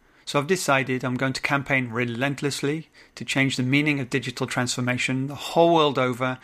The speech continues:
and won't stop until it's done. <laughs> I'm kidding, of course.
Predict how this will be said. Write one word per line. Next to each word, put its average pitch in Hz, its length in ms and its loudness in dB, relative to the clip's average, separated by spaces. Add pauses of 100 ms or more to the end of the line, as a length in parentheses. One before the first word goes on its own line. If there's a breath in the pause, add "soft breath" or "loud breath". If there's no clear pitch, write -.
(120)
and 123 140 -4
won't 139 220 0
stop - 260 0
until 131 220 -2
it's 127 160 -6
done. 120 260 -8 (480)
<laughs> - 500 -12
I'm 123 140 -2
kidding, 113 320 -6
of 117 140 -10
course. - 340 -12